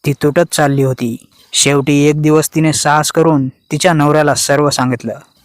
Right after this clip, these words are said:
पहिल्यांदा रोहनने विश्वास ठेवला नाही. त्याला वाटलं सईच काहीतरी गैरसमज करत असेल, पण सई हुशार होती.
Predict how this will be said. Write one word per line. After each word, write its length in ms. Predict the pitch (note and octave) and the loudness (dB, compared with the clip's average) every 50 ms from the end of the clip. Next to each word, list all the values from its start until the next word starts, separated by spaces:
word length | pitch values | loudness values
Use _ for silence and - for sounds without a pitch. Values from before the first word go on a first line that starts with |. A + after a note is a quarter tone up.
| _ _ | _ _
पहिल्यांदा 500 | - C#3+ D#3+ E3+ F#3+ G3+ G3+ G3+ G3+ F#3+ | 0 0 2 2 2 2 4 4 2 2
रोहनने 420 | D#3+ D3+ D#3 E3 F3 F3+ F3+ F3 D#3+ | 2 2 2 2 2 0 -2 -2 -4
विश्वास 360 | C#3+ C3 - D3+ D3+ D3 - | -4 -4 0 0 0 0 0
ठेवला 260 | - D3 C#3+ C#3+ D#3 | -4 -4 -2 0 0
नाही. 280 | D#3+ E3 D#3 B2 G#2+ - - _ - _ - - | 0 0 -2 -4 -4 -8 -20 _ -20 _ -2 0
त्याला 220 | C3 B2+ C3 C3+ | 0 2 2 2
वाटलं 480 | C3+ C#3 C#3+ C#3+ D#3+ D3+ C#3+ A2+ G#2 - - _ - | 2 2 2 2 2 2 2 2 0 -6 -10 _ -10
सईच 400 | - - - D#3 F3 G3+ F#3 - | -8 -2 0 2 2 2 0 0
काहीतरी 340 | - D#3 D#3 D#3 - D#3+ D3 | 0 0 0 2 0 0 0
गैरसमज 520 | C3+ C#3 C3+ C#3 C#3+ - D#3 D3+ D3+ C#3+ | 2 2 2 2 2 0 0 -2 -2 0
करत 240 | - D3 C3+ C3 C#3 | -2 -4 -4 -2 -2
असेल, 320 | B2+ - - A2 G#2 C#3 _ _ _ _ _ _ _ - | -4 -2 -4 -6 -8 -10 _ _ _ _ _ _ _ -2
पण 140 | C#3+ D3 D3+ | 0 0 0
सई 280 | - - C#3+ C#3+ D#3 | -2 0 0 0 2
हुशार 360 | D#3+ D#3 D3 - - D#3+ D#3 | 2 0 0 0 0 0 0
होती. 380 | D#3+ D3+ C3+ - B2+ A#2 G2 - | 0 -2 -2 -4 -6 -6 -6 -10